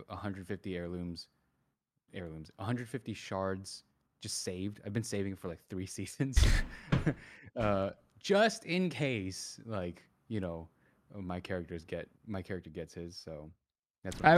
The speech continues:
Speaker 1: saving
Speaker 2: I would
Speaker 1: for.
Speaker 2: assume is, if you're allowed to say this, uh, you can just say n-, no or whatever. Um,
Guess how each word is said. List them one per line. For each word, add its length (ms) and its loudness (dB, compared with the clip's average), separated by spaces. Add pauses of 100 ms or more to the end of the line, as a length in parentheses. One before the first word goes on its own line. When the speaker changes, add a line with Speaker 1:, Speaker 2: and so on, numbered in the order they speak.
Speaker 1:
saving 140 0
Speaker 2:
I 60 12
would 60 12
Speaker 1:
for. 60 12
Speaker 2:
assume 760 10 (520)
is, 240 10 (840)
if 180 6
you're 400 10 (140)
allowed 680 12
to 120 8
say 200 6
this, 260 8
uh, 180 8 (120)
you 140 8
can 140 0
just 220 2
say 120 2
n-, 180 6 (840)
no 320 10
or 200 10
whatever. 580 8
Um, 380 10